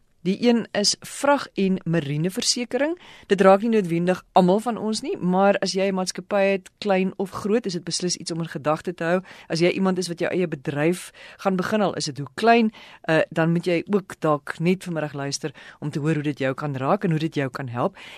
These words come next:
En dan gaan ons praat oor stokvelle. Weereens, ons het 'n gesprek gehad verlede jaar daaroor. Ons herhaal hierdie gesprek vandag. Baie mense sê,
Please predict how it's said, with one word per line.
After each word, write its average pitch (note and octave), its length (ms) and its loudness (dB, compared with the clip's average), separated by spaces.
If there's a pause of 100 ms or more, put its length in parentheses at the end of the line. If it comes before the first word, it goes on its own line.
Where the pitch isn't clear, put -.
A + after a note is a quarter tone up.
En G3+ 280 6
dan A#3+ 420 8
gaan A#3 180 -4
ons A3+ 160 0
praat F#3 520 2
oor E3 340 -2
stokvelle. D#3+ 840 0
Weereens, D3+ 640 0
ons F#3 160 -4
het G3 120 -8
'n G3 60 -2
gesprek B3 440 -4
gehad A#3+ 260 0
verlede G#3 220 -4
jaar G#3+ 160 2
daaroor. A3 340 2 (320)
Ons D3+ 140 -4
herhaal D3+ 380 4
hierdie F#3+ 200 2
gesprek F3 400 -4
vandag. E3+ 440 0 (360)
Baie G3 280 8
mense G3 280 4
sê, F#3 360 2